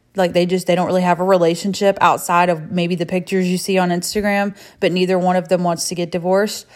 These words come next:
No. Did you know that maybe the girl that you follow with a great body that goes to the gym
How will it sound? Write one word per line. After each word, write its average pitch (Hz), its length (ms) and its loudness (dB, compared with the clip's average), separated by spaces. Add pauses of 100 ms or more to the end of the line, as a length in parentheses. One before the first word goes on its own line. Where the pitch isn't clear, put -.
(240)
No. 175 420 4 (300)
Did 196 140 -2
you 196 140 0
know 190 360 2
that 170 440 2 (180)
maybe 180 280 -2
the 185 100 2
girl 180 220 4
that 180 120 -2
you 175 120 -4
follow 180 680 2
with 175 200 -2
a 175 40 0
great 180 360 -2
body 170 260 0
that 170 160 -6
goes 175 240 0
to 190 100 -4
the 175 120 -4
gym 175 420 -2